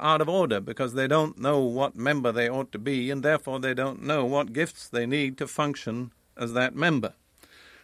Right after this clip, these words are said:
Let me give you a simple example. The foot and the hand in the human body. What is the responsibility of the foot? Very simply, it is to bear weight and to maintain balance.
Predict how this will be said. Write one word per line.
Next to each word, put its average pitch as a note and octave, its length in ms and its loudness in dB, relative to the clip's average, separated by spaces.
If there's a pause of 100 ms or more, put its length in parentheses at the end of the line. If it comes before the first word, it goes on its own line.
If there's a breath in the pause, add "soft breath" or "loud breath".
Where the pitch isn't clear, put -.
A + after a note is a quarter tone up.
Let B2+ 100 -6
me C#3 100 -2
give C#3 140 2
you C3+ 140 2
a B2 60 2
simple C#3 340 -2
example. D3+ 640 -2 (920 soft breath)
The G#2 80 -4
foot - 380 2
and G#2+ 120 -4
the A#2+ 100 -2
hand A2+ 460 0
in G#2+ 140 -4
the G#2+ 80 -4
human B2+ 320 -2
body. B2+ 380 2 (1300 soft breath)
What D3+ 220 6
is D3 400 0 (240)
the B2 140 -2
responsibility D3+ 920 0
of C3 160 -4
the C3+ 80 -4
foot? - 560 -6 (400 soft breath)
Very A2+ 320 2
simply, C#3 600 -4 (680)
it A2+ 160 0
is C3+ 320 0 (140)
to A#2+ 80 -8
bear C3 340 2
weight C3 520 -2 (960 soft breath)
and C3+ 240 2
to C#3 80 -4
maintain C#3 520 2
balance. - 760 -4